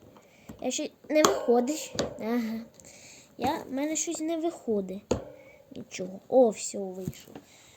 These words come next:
Все, я йому, ем, ні, високо дуже.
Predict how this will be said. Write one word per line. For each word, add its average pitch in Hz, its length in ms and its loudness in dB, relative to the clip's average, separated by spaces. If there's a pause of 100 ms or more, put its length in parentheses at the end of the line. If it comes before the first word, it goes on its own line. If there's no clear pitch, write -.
(260)
Все, - 140 -16
я 226 240 -2
йому, 254 340 0 (2250)
ем, 202 180 -12 (920)
ні, 214 220 -10 (120)
високо 208 680 -12 (160)
дуже. - 160 -18